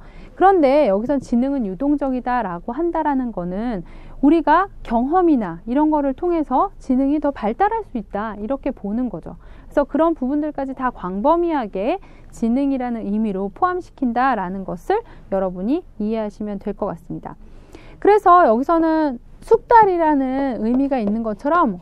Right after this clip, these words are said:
과제를 숙달하는 거, 이런 것이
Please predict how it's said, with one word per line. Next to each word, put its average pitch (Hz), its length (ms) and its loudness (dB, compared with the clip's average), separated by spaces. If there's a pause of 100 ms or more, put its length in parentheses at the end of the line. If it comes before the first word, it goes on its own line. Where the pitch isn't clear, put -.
과제를 254 680 0
숙달하는 320 680 0
거, 165 140 -8 (1400)
이런 349 240 2
것이 330 540 0